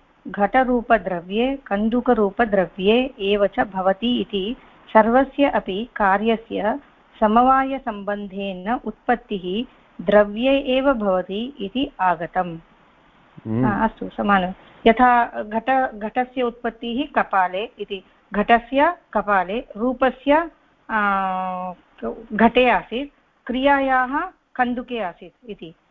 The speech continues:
Speaker 1: स्वसमवायेन उत्पत्तिः कपालरूपे द्रव्ये। हा, अत्र पश्यामः चेत् घटं, घटः, आ, अनन्-, न, प्रथमं तु कपालः,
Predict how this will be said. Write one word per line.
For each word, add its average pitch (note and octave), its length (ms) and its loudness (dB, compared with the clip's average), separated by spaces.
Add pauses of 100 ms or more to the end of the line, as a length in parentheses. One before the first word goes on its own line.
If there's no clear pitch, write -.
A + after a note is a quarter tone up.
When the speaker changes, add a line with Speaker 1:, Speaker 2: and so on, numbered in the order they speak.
(180)
Speaker 1:
स्वसमवायेन B3+ 840 2
उत्पत्तिः A3+ 760 -4
कपालरूपे A3+ 720 2
द्रव्ये। F#3 580 -4
हा, G#3+ 240 0
अत्र B3 180 0
पश्यामः A#3+ 460 2
चेत् A#3+ 240 -4
घटं, A3 460 2 (460)
घटः, A3 500 2 (560)
आ, G3 120 -10 (1040)
अनन्-, G3 480 -2 (100)
न, G#3+ 260 4
प्रथमं A#3 360 2
तु A#3 120 2
कपालः, A#3 640 2